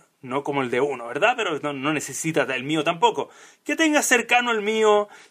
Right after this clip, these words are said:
que la gente lo quiera de nuevo, no que hablen de él mejor que de mí, pero que hablen bien, Besat Hashem.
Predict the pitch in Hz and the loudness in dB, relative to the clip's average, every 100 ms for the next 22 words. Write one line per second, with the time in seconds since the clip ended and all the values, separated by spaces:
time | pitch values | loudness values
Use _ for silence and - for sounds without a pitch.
0 | _ _ - 285 262 269 262 262 220 165 | _ _ -2 0 2 2 2 6 6 8
1 | 214 202 156 170 180 139 165 196 196 180 | 6 6 2 0 0 -2 -4 0 0 0
2 | 170 196 175 160 196 196 180 247 330 220 | 0 0 0 2 2 4 4 4 4 6
3 | 240 254 285 294 294 302 254 247 240 240 | 4 4 2 2 4 4 4 0 0 -2
4 | - | -6